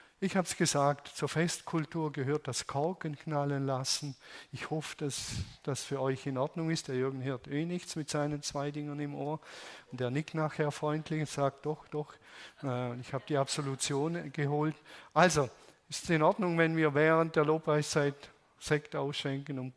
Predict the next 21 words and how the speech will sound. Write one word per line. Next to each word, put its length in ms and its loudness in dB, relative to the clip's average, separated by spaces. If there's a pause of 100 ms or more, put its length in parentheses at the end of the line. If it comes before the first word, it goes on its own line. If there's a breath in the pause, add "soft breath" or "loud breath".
Gott 260 -2
zu 140 -4
feiern, 400 -2
seine 320 0
Vergebung, 640 0 (180 loud breath)
das 220 0
Leben 540 4
zu 160 -2
feiern, 420 -2
den 220 0
Nächsten 520 0
zu 200 -2
feiern, 420 -2 (380 loud breath)
dankbar 640 0
zu 160 -6
sein. 340 -4 (300 loud breath)
Und 140 -8
die, 100 2
die 140 -2
klagen, 580 -4 (280 soft breath)
klagt. 600 -4